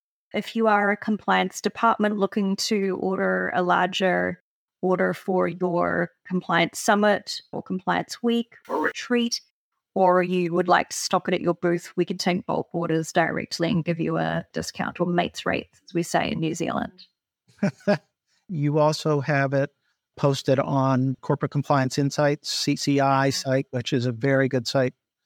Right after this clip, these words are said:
Speaker 2: established years ago with Maurice Gilbert and then Sarah
Speaker 1: Yeah.
Speaker 2: Haddon. We love to support them as well. And if people want to reach you just to share ideas or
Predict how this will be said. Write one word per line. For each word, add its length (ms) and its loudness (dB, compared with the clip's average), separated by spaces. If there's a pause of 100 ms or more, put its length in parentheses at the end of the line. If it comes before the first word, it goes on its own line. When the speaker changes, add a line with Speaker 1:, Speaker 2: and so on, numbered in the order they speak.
(220)
Speaker 2:
established 640 0 (140)
years 300 0
ago 300 2
with 500 -2
Maurice 360 2
Gilbert 540 4
and 140 2
then 120 2
Sarah 240 -2
Speaker 1:
Yeah. 60 0
Speaker 2:
Haddon. 480 0 (580)
We 240 0
love 320 4
to 120 0
support 460 -2
them 220 0
as 180 -4
well. 460 2
And 240 0
if 180 -6
people 360 0
want 200 2
to 60 2
reach 400 0
you 380 0 (480)
just 340 0
to 340 2
share 400 0
ideas 640 2
or 400 0